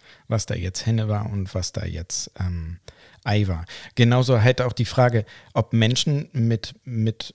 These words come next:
vermehrt, also Menschen mit Depressionen vielleicht es gar nicht schaffen, wenn die in einer schweren Depression sind, sich jetzt was Gesundes zu Hause zu kochen und dass die dann halt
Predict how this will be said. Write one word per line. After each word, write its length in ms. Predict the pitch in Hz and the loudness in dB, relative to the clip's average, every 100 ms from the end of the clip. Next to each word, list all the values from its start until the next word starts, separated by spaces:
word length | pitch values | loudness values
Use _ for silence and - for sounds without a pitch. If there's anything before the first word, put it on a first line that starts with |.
| - | -16
vermehrt, 600 | - 113 107 113 120 - 143 - | -2 0 2 2 0 -6 -12 -4
also 200 | 110 107 | -2 -2
Menschen 420 | 90 117 135 131 | -2 -2 0 0
mit 140 | 107 - _ - | -2 -4 _ -2
Depressionen 1160 | 110 - - - 110 - - 110 123 151 180 196 _ _ _ _ _ _ _ - | -2 -2 -8 -4 -2 -2 -4 -2 0 0 0 -2 _ _ _ _ _ _ _ -20
vielleicht 600 | - - 123 110 123 - | -12 -6 0 2 2 2
es 100 | - | -4
gar 160 | - 123 | 2 4
nicht 260 | 120 - | 4 2
schaffen, 320 | - - - 107 | 0 0 0 0
wenn 140 | 101 | 2
die 140 | 101 | 0
in 60 | 101 | 0
einer 100 | 104 | 0
schweren 400 | - 120 117 113 | 0 0 0 0
Depression 600 | 110 - 110 - 123 127 | -2 -2 -4 0 0 0
sind, 320 | 107 117 135 139 | 0 0 -2 -6
sich 240 | 113 110 | -6 -4
jetzt 180 | 113 - | -4 -2
was 160 | 113 | -4
Gesundes 460 | - 107 120 120 - | -2 0 0 0 -2
zu 160 | 117 107 | 0 0
Hause 200 | 120 101 | 0 -4
zu 140 | 107 | -6
kochen 320 | - 131 92 | 0 0 0
und 200 | 82 92 | -4 -4
dass 160 | 104 - | -4 -2
die 120 | 127 | -2
dann 240 | 120 98 92 | 0 2 0
halt 220 | 95 | -2